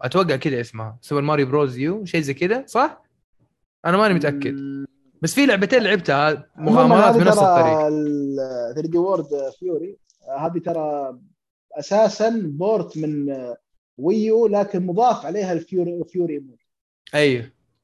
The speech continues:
Speaker 1: أيوه.
Speaker 2: فال-، أنا كنت بسألك اللعبة هذه إذا أنت لعبتها على الويو، ترى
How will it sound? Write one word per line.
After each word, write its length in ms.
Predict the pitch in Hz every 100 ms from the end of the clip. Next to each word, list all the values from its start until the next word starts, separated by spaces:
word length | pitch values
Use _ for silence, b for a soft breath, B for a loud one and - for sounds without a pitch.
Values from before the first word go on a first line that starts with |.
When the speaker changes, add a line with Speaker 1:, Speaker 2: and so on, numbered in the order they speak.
| _ 143
Speaker 1:
أيوه. 240 | 139 123
Speaker 2:
فال-، 1000 | 156 165 170 170 170 170 170 165 156 202
أنا 120 | 214
كنت 220 | 208 185
بسألك 400 | 233 208 220 196
اللعبة 580 | 175 208 240 180 185 202
هذه 200 | 180 165
إذا 140 | 160
أنت 100 | 185 180
لعبتها 360 | 175 208 202 180
على 100 | 185
الويو، 280 | 202 226
ترى 400 | 226 202 190 170